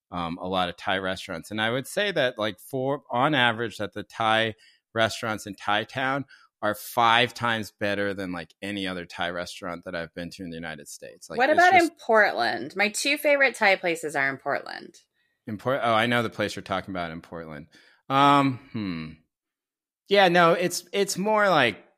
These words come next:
Speaker 1: I don't know, I don't like to use this word, but it's more like, kinda like
Speaker 2: Authentic.
Speaker 1: authentic.
Speaker 2: <laughs>
Speaker 1: Yeah. It doesn't have a bunch of bells and whistles on it, you know, and it's not like,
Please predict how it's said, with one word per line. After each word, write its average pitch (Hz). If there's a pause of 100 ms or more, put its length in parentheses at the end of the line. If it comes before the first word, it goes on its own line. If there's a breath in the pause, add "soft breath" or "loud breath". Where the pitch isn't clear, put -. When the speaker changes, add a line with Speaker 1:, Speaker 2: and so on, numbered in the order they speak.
Speaker 1:
I 123
don't 117
know, 104
I 101
don't 117
like 107
to 104
use 92
this 92
word, 92
but 101
it's 123
more 185
like, 95
kinda 208
like 175
Speaker 2:
Authentic. 170
Speaker 1:
authentic. 190
Speaker 2:
<laughs> -
Speaker 1:
Yeah. 87 (180)
It 277
doesn't 160
have 135
a -
bunch 117
of 101
bells 101
and 95
whistles 92
on 85
it, 85
you 95
know, 92
and 90
it's 85
not 95
like, 82